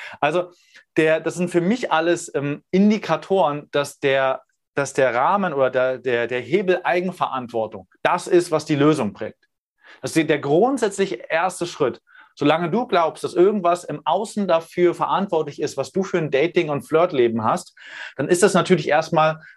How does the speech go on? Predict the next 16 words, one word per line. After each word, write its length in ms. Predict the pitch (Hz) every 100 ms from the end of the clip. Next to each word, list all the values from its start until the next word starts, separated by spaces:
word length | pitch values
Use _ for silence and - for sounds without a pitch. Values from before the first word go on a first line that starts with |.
| _ 131
ein 300 | 139 147 127
sicherer 500 | 165 190 139 127 -
Hafen, 600 | 120 165 - 214 302 _
in 160 | 147 143
den 160 | 165
dir 80 | 170
nichts 240 | 143 -
passieren 540 | - 120 - 196 202 220
kann, 440 | - 226 240 330 _
weil 320 | 110 131 151
du 80 | 151
musst 260 | 160 180
dich 100 | 175
ja 80 | 165
deinen 200 | 147 139
eigenen, 720 | 147 135 170 175 160 156 151